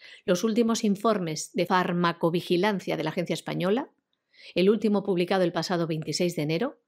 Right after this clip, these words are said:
que recoge los efectos adversos de las vacunas hasta el pasado nueve de enero, certifica que ha habido cincuenta y cinco mil notificaciones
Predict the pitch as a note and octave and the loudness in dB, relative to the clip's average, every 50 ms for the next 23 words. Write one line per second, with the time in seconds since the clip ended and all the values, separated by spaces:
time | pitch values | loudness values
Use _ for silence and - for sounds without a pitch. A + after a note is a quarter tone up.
0 | _ _ _ _ _ _ _ - A3 G#3 G#3 G3+ G#3 C4+ C4+ - D4+ C#4 B3+ B3 | _ _ _ _ _ _ _ 0 2 2 2 2 2 0 0 0 0 -2 0 0
1 | - G3+ G3+ - G#3 G#3 - F3+ F3 - - - F3+ F3 F3 E3 F#3+ G3 - - | -2 -2 0 -2 -2 -2 -2 -2 -2 -2 -4 -6 -6 -4 -2 -2 -2 -2 -2 -2
2 | F#3 E3+ - F3 D#3+ D#3 D#3+ - E3 D#3+ D3+ - G#3 G3 F3 D#3+ D#3+ - - G3 | -4 -2 -2 -2 -2 -2 -4 -4 -6 -6 -2 -2 0 0 0 -2 -6 -8 -8 -10
3 | - - E3 D#3+ D#3 E3 D#3+ - G3+ E3+ E3 - - - G3 F#3 F#3 F3+ E3 E3+ | -6 -4 -4 -4 -4 -4 -4 -4 -4 -4 -4 -6 -6 -2 0 0 0 0 0 -2
4 | D3 D3 D#3+ D#3 D#3 E3+ G3 A3 C4 D#4 D#4+ - _ _ _ _ _ - G#3+ G3+ | -4 -4 -4 -4 -2 0 0 0 0 -2 -4 -8 _ _ _ _ _ 0 0 0
5 | G3 - G3 F3+ - B3+ B3 - C#4+ C#4 C#4 - C4 A#3+ G#3+ A3 A3 A3 B3+ C4 | 2 0 -2 -2 -2 -2 -2 0 -2 -2 0 0 0 0 2 0 0 0 0 -2
6 | C4 - - - A#3 G#3 G3+ G#3 G3+ G3 F#3+ F#3+ F3 F3 - G3+ F#3+ F#3 - F3+ | -2 -6 -4 -2 0 0 2 2 0 0 0 0 -2 -2 -2 -2 -4 -2 -2 -2
7 | E3+ F#3 A3 C4 C#4 C#4 - - A3 G3 F#3+ F3+ - E3+ - F#3+ - - D#3+ - | 0 2 2 2 2 0 -2 -2 0 0 0 0 -2 -6 -6 -6 -6 -6 -6 -4
8 | - A3 A3 A3+ B3 A#3+ - - | -2 -2 0 0 0 0 0 -2